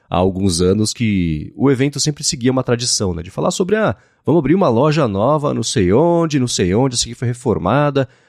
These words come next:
as vendas subiram das coisas, et cetera." E quando era muito cheio o evento, eu lembro,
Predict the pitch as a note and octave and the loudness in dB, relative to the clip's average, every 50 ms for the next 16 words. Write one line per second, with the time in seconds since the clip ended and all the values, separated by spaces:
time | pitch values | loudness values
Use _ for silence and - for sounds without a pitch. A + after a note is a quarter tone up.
0 | _ - A#2+ A2+ G2+ F#2 A2 C3+ D#3 D3 C3+ A#2+ - - - A2 F2+ D2 - A2 | _ -4 -2 -2 0 2 2 2 2 2 0 0 -2 -2 -2 -4 -4 -2 2 2
1 | C3+ C#3 B2 A2+ G#2 F#2 - - - - C3+ D3+ D#3 C3 A2+ A2+ G2+ - - - | 4 4 4 2 0 0 -2 -2 -2 2 2 2 2 2 0 -4 -4 -2 0 2
2 | G2+ G#2 B2+ - - C3 C3 - C3 B2+ A2+ G#2 F#2+ F#2 F#2 - G#2 - - G#2 | 2 2 2 0 -2 -6 -6 -4 -4 -2 -2 0 0 -2 -2 -4 -4 0 2 2
3 | A#2+ B2 A2 G#2+ A2+ C#3 - - D#3+ D#3 _ _ _ _ _ _ _ - - G2+ | 2 4 4 2 2 2 2 0 -2 -2 _ _ _ _ _ _ _ -2 2 2
4 | B2 C3+ B2 A#2 | 4 4 2 2